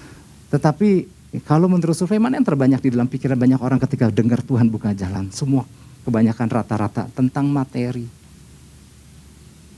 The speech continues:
Bukan tentang akhirnya Tuhan mau kasih hikmat lebih lagi sama aku. Untuk aku bisa berpikir seperti cara Tuhan berpikir. Apakah itu yang jadi peringkat?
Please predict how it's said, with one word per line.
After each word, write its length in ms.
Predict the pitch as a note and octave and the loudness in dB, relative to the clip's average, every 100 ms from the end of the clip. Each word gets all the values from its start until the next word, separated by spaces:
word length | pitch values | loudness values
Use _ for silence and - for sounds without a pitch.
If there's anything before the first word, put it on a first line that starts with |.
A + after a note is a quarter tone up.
| - - - - | -20 -20 -20 -8
Bukan 320 | C#3 C3 B2+ | -4 0 0
tentang 240 | - C3+ | 0 -4
akhirnya 560 | B2 A2+ B2+ B2 A#2 G2 | -4 -8 -2 0 0 -2
Tuhan 240 | - B2 | -4 0
mau 160 | G#2+ G#2+ | 2 2
kasih 240 | G#2+ - | -4 -12
hikmat 400 | A2 A2+ - A2 - - - | -6 -2 0 0 -4 -8 -2
lebih 320 | G#2 F#2 A2 | 0 2 0
lagi 320 | F#2+ F#2+ G2 | 0 -4 -8
sama 320 | - G2 F2+ | -10 -8 -8
aku. 240 | E2+ - E2+ F#2 - - - - - - - - | -10 -14 -18 -18 -20 -20 -20 -20 -20 -20 -14 -6
Untuk 240 | G#2+ B2 | -2 -2
aku 240 | G#2 - | -2 -2
bisa 240 | G#2 A2 G2+ | -2 -2 -2
berpikir 560 | A2 - B2 - A#2 | -4 -4 -6 -4 -4
seperti 400 | A2+ A2+ A2 - G#2 | -4 -8 -8 -4 -4
cara 240 | - A2+ G#2 - - - | -4 -6 -8 -12 -16 -6
Tuhan 240 | B2+ G#2 | -4 -2
berpikir. 480 | F#2+ G2+ - - F#2 D#2+ - - - - - - - - - - - - | -6 -8 -12 -14 -16 -16 -20 -20 -20 -20 -20 -20 -20 -20 -20 -20 -14 -6
Apakah 320 | G2 A2 A#2 | -2 2 4
itu 160 | A#2+ D3 | 4 2
yang 160 | D3 | 0
jadi 80 | B2+ | 0
peringkat? 400 | A#2+ C3 A#2+ C3 | -2 -2 -2 -4